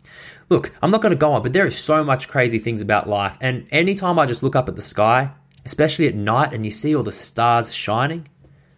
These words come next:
all I can think of is the world around us is so beautiful.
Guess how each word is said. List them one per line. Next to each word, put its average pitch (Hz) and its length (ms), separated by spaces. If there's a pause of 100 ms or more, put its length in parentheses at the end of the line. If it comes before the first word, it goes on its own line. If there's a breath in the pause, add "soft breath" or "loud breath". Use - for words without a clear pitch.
(320 soft breath)
all 190 220
I 196 60
can 185 160
think 151 260
of 101 220
is 95 180 (260 soft breath)
the 117 80
world 151 400
around 127 380
us 110 140
is 113 160
so 120 200
beautiful. 107 580